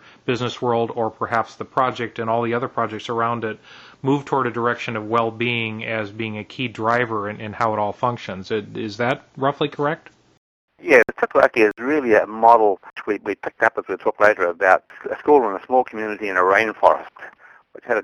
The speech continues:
Speaker 2: different way of thinking. And when we got there, we found that their focus was really a focus on outcomes. What's gonna be left at the t-, at the end of what you're doing? It's, it's quite a long-term sort of concept. So that, that Maori word order is a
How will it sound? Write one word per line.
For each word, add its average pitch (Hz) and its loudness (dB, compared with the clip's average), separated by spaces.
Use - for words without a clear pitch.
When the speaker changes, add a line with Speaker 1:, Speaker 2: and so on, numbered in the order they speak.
Speaker 2:
different 151 0
way 113 4
of 95 0
thinking. 110 -12
And 101 -4
when 120 4
we 101 2
got 104 2
there, 90 -2
we 98 -2
found 98 0
that 85 -10
their 98 -4
focus 117 -2
was 90 -6
really 104 -6
a - -14
focus 110 0
on 87 -2
outcomes. 82 -4
What's 147 -6
gonna 127 -6
be 110 -6
left 104 -2
at - -10
the - -20
t-, 98 0
at 101 -2
the 107 -2
end 110 -2
of 92 0
what 98 0
you're 90 -6
doing? 90 -6
It's, - -16
it's - -10
quite 113 -4
a 98 -4
long-term 101 -4
sort 87 -6
of 85 -10
concept. - -6
So 104 2
that, 120 2
that 127 0
Maori 120 4
word 107 2
order 107 2
is 87 -6
a 87 -6